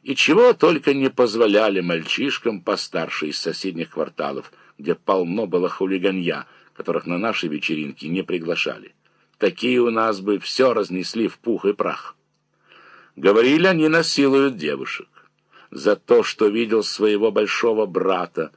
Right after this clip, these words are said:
на полу в том угольном сарае подле нашего многоквартирного кирпичного дома. Рядом лежала тощая сестренка Билли Фостера, которая училась со мной в одном классе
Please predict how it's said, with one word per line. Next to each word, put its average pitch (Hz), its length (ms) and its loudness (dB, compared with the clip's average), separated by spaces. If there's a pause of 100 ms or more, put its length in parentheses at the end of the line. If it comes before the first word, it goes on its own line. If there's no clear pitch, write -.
(200)
на 98 180 -2
полу 92 340 0
в 82 100 -14
том 87 200 -4
угольном 85 400 -2
сарае 82 560 -2
подле 80 320 -6
нашего 80 460 -4 (120)
многоквартирного 80 1000 -4
кирпичного 82 640 -6
дома. 78 360 -6 (340)
Рядом 113 340 2
лежала 117 340 2
тощая 120 520 2
сестренка 117 640 0
Билли 117 240 0
Фостера, 95 720 0 (220)
которая 101 280 0
училась 104 420 0
со 101 140 -2
мной 98 140 -2
в 98 60 2
одном 98 240 -2
классе 92 640 -2